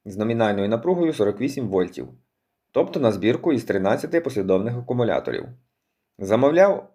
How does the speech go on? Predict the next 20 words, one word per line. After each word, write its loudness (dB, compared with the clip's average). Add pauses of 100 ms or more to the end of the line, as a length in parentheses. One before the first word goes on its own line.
(120)
за -6
майже -2
дванадцять -4
доларів. -2 (560)
Брав 6
для 2
старого 2
акумулятора, -2 (180)
проте 0
було 2
прийнято 2
рішення: -2 (340)
зібрати 2
новий 2
акумулятор -2
і -8
плату 2
я 0
не 0
використовував. -2